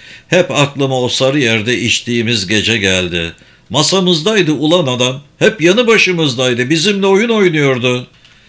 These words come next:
Boş rakı kadehine uzattı elini. Erdal'ın gözlerinin içine bakarak "Sibel!" diye bağırdı.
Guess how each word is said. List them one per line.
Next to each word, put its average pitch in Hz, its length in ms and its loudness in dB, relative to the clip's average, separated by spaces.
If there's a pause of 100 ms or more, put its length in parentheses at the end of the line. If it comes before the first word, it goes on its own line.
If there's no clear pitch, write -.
(240)
Boş 131 340 -2
rakı 127 260 -4
kadehine 95 480 -4
uzattı 82 460 -6
elini. 73 300 -6 (100)
Erdal'ın 117 520 -2
gözlerinin 117 600 -4
içine 107 380 -4
bakarak 85 400 -6
"Sibel!" 127 680 4
diye 101 240 0
bağırdı. 85 500 -4